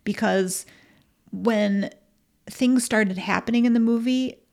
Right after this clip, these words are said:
I turned to Michael and my first thing I said was, "Why is no one looking for supplies of water, batteries, flashlights, food?" And maybe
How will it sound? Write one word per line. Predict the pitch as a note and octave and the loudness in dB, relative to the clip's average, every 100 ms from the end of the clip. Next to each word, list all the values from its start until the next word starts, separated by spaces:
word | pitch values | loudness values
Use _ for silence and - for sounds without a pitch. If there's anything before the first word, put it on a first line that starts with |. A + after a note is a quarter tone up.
| _ | _
I | G3+ | -6
turned | G3+ G#3+ G3 | -2 0 0
to | |
Michael | F3+ F#3+ - G3 | -2 -4 -2 -2
and | - G3 F#3+ | 0 -2 -2
my | F3 | -4
first | - G3+ G3+ - - _ _ - | -4 -2 -2 -4 -12 _ _ -10
thing | E3 F#3 - | -6 -6 -4
I | F#3 | -6
said | - F#3+ E3+ | -2 -4 -2
was, | F3 E3+ E3+ E3+ - - _ - - | -2 -2 -2 -4 -8 -12 _ -20 -18
"Why | G#3 F#3+ G3+ A#3 | -10 -4 0 2
is | A3+ | 4
no | G#3+ G#3+ | 4 4
one | G#3 F#3+ | 2 0
looking | G3+ F#3 F#3 | -2 -4 -6
for | - F#3 F#3 | -4 -2 -2
supplies | G3 G3+ - F#3 F#3 | -2 -8 -6 -4 -4
of | E3 | -4
water, | F3+ D#3+ E3+ F3+ F3+ - E3+ | -4 -4 -2 -2 -4 -6 -8
batteries, | F3+ E3 F3+ F3+ E3+ F3 - | -6 -2 -2 0 -2 -4 -8
flashlights, | F#3+ F3 F#3 F#3 E3+ E3+ - - - _ - | -6 -6 -4 -4 -4 -6 -8 -10 -10 _ -20
food?" | - F#3 F3+ F3+ - _ _ _ _ _ _ - | -4 0 2 0 -4 _ _ _ _ _ _ -6
And | F#3+ F#3+ G3+ | -4 0 0
maybe | G3 F#3+ E3+ E3+ | 0 -2 -4 -6